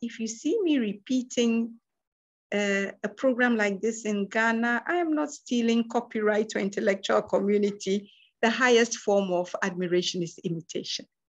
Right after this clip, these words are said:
And thank you so much. This has worked so well. Thank you.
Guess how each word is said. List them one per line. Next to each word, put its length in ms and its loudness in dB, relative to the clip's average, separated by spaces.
And 180 -10
thank 240 -6
you 60 -8
so 460 2
much. 420 -4
This 140 4
has 220 -2
worked 200 -14
so 300 -8
well. 200 -8
Thank 260 -4
you. 200 -10